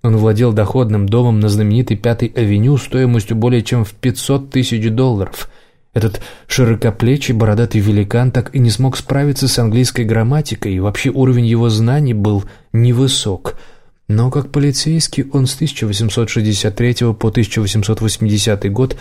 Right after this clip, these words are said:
досконально изучил самые мрачные кварталы Нью-Йорка. Сатанс Сиркес, Хеллс Китчен, Файв Пойнтс, Бауэри и так называемый Уотерфронт.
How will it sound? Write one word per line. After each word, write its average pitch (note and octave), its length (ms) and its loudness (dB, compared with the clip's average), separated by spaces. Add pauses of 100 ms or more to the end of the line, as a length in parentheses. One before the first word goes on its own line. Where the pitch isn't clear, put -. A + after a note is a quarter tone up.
(280)
досконально A2 560 2
изучил A2 440 -2
самые B2+ 460 0
мрачные G#2+ 520 0
кварталы G#2 560 0
Нью-Йорка. F#2+ 680 -2 (320)
Сатанс A2+ 420 0
Сиркес, B2 600 -2 (160)
Хеллс D3 280 2
Китчен, B2 500 -2 (160)
Файв C3+ 380 -2
Пойнтс, A2+ 480 0 (220)
Бауэри A#2 680 2
и - 60 -4
так G#2 120 0
называемый A2+ 640 2
Уотерфронт. G#2+ 1000 0